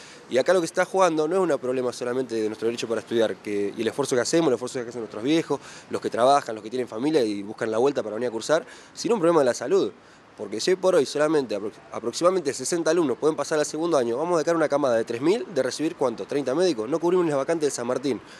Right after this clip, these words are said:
Entonces, lo que nos pasa hoy en los hospitales públicos, que tenemos,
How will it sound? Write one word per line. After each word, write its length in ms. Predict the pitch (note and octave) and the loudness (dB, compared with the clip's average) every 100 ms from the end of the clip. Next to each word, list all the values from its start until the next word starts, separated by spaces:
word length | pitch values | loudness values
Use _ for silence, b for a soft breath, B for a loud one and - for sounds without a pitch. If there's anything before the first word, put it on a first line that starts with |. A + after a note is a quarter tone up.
| B B - | B B -6
Entonces, 380 | A2 A#2+ G#2+ | -2 -2 -2
lo 120 | G2+ G#2 | -4 -2
que 80 | |
nos 100 | A#2+ | -2
pasa 320 | - G3 G3 E3 | 2 2 4 2
hoy 80 | |
en 60 | C#3+ | 2
los 100 | A#2 | 0
hospitales 380 | A2+ C3+ D3+ C#3+ | -6 0 2 2
públicos, 360 | D3+ A#2+ G2+ F2+ | 0 -2 -4 -6
que 120 | G#2 | -8
tenemos, 440 | A2+ C#3 C#3+ B2+ | -2 2 2 0